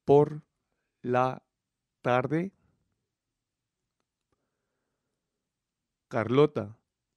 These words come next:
¿estás libre mañana por la tarde? 무슨 일이야, 마르코? ¿Qué pasa, Marcos.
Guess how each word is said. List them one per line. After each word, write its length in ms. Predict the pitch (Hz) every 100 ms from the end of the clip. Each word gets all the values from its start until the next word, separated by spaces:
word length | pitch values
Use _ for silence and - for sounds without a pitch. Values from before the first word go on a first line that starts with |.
| _ -
¿estás 460 | 127 - 156 160
libre 440 | 147 135 147 143 151
mañana 480 | 131 117 123 131 127
por 200 | 135 120
la 140 | 110
tarde? 460 | - 113 123 156 180 _ _ _ _ _ _ _ _ _ _ _ _ _ _ _ _ _ _ - - _ _ _ _ _ _ _ _ _ _ _ _
무슨 360 | 120 131 165 165
일이야, 640 | 147 135 127 143 117 - _ _ _ _
마르코? 540 | - 123 127 - 107 - _ _ _ _ _ _ _ _ _ _ _ _ _ _ _ _ _ _ _
¿Qué 340 | 147 156 190 - _ _ _ _ _ _ _ _ -
pasa, 520 | 151 156 165 160 - _ _ _ _ _ _ _ _ -
Marcos. 640 | 143 139 - 101 -